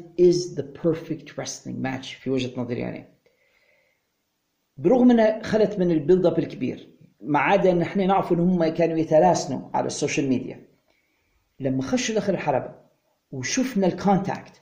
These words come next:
ما بين الفريقين، رينا قوة وعنف وأداء ما شفناش زيه من سنين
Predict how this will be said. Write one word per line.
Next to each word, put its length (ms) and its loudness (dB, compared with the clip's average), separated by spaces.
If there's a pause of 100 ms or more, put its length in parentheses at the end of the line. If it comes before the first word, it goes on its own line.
(120)
ما 60 -4
بين 200 0
الفريقين، 720 -4 (420)
رينا 560 2
قوة 360 -4
وعنف 640 0
وأداء 680 0
ما 60 -2
شفناش 480 -6
زيه 400 0
من 360 2
سنين 560 0